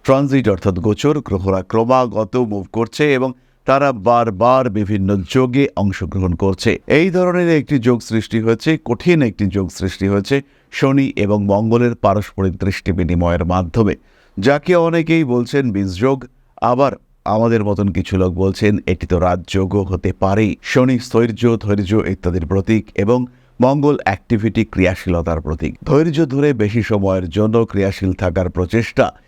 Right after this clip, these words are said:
এইটা নির্দেশ করে শনি মঙ্গলের এই যোগ। কিন্তু শুধু কি এটাই? না, এই শনি মঙ্গলের যোগ আঘাত এবং রক্তপাতকে নির্দেশ করে। শনি এবং মঙ্গলের এই কম্বিনেশন হঠাৎ আঘাতপ্রাপ্তি, চরম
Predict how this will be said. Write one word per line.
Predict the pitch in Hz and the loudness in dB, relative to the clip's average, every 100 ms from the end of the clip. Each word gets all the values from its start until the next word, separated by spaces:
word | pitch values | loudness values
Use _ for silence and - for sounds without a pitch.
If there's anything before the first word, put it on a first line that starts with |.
| _ - | _ -2
এইটা | 131 139 131 | 0 2 2
নির্দেশ | 107 85 95 - | 0 0 -2 0
করে | 101 98 95 | 0 0 0
শনি | - 92 92 | -2 -2 0
মঙ্গলের | 90 87 85 90 76 | 0 -2 -2 -2 -4
এই | 92 85 | -4 -2
যোগ। | 82 110 85 - _ _ _ | 0 0 0 -8 _ _ _
কিন্তু | 117 117 | 0 0
শুধু | 117 123 123 | 2 0 0
কি | 123 123 | 2 0
এটাই? | 110 135 123 85 - | 2 2 2 -2 -8
না, | 92 98 110 98 - _ _ _ - | -4 0 0 -2 -8 _ _ _ 0
এই | 139 | 0
শনি | 135 147 175 | 0 0 0
মঙ্গলের | 190 185 160 160 135 | 2 0 2 2 2
যোগ | 101 120 113 - | 2 0 0 -2
আঘাত | 104 92 107 - - | -2 0 -2 -2 -4
এবং | 92 90 | -2 0
রক্তপাতকে | 90 92 - 90 90 - | -2 -2 -4 -2 -2 -2
নির্দেশ | 87 85 85 92 - | -2 -2 -2 -2 0
করে। | 90 80 - _ _ - | 0 -2 -6 _ _ -14
শনি | - 143 160 170 | -2 0 2 2
এবং | - 123 127 117 | 2 2 2 2
মঙ্গলের | 110 110 110 101 - | 2 2 0 0 -2
এই | 101 | -4
কম্বিনেশন | - 104 101 107 104 - 104 | 0 0 2 0 -2 0 0
হঠাৎ | 98 101 113 127 113 - | 0 0 0 0 -2 -4
আঘাতপ্রাপ্তি, | 87 95 - 107 95 - 120 113 _ _ - | -4 -4 -4 -2 -2 0 -2 -2 _ _ 0
চরম | 147 139 139 | 2 4 2